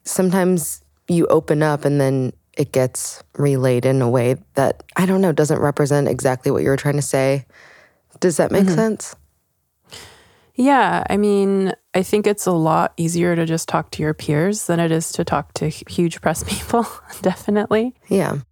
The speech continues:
Speaker 2: Because when you're talking to your peers or when you're talking to, like, people at a show, it's, like,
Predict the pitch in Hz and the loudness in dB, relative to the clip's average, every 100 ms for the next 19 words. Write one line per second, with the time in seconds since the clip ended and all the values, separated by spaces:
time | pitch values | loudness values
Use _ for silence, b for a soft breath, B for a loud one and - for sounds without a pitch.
0 | - 170 175 170 160 170 170 165 175 170 | -4 -2 0 0 0 0 0 0 -2 0
1 | 175 160 165 - 160 147 170 185 160 165 | -2 0 0 -2 0 2 2 0 0 -2
2 | 170 151 165 156 - 160 165 - 165 160 | -2 -2 -2 -4 -2 -4 -4 -6 -4 -2
3 | 151 160 - 147 135 170 226 208 - 147 | -2 -4 -4 -2 0 0 0 -2 -2 -4
4 | - | -4